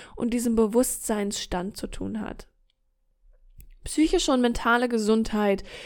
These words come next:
geht immer Hand in Hand mit der Akzeptanz und der Annahme der Situation. Die Situation sehen als das, was sie ist, ganz objektiv,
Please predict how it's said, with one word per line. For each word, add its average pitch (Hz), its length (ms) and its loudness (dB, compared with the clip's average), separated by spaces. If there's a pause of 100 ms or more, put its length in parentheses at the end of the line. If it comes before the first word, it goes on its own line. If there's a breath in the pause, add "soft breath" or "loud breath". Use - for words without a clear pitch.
(160 loud breath)
geht 254 280 2
immer 285 320 2
Hand 247 240 2
in 240 220 -2
Hand 220 360 -2 (400 loud breath)
mit - 400 2 (300 soft breath)
der - 180 4
Akzeptanz 240 640 0
und 226 120 2
der 208 180 2
Annahme 220 560 4
der 202 100 4
Situation. 202 1000 -2 (260 loud breath)
Die 214 60 2
Situation 240 680 0
sehen 240 480 4
als - 240 -2
das, 226 260 2
was 214 220 0
sie - 100 -2
ist, - 500 -4 (140)
ganz 269 320 0
objektiv, 208 960 -2